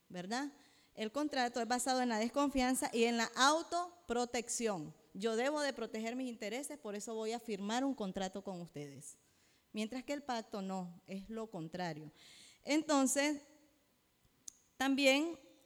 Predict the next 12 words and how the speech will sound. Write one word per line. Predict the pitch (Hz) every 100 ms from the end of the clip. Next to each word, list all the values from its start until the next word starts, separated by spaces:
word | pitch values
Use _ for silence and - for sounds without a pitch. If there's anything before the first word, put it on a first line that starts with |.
| _ _ _ -
estudiando | 247 285 262 254 269
un | 285
poquito, | 320 320 262 240 254 277 -
eh, | 247 240 233 233
encontré | 240 247 302 285 262 269
que | 262
el | 233
pacto | 302 302 285 254 254 -
es | 247 254
un | 285
compromiso | 285 254 226 220 247 294 320 339 311 - -
ilimitado | 247 247 233 226 254 262 214 175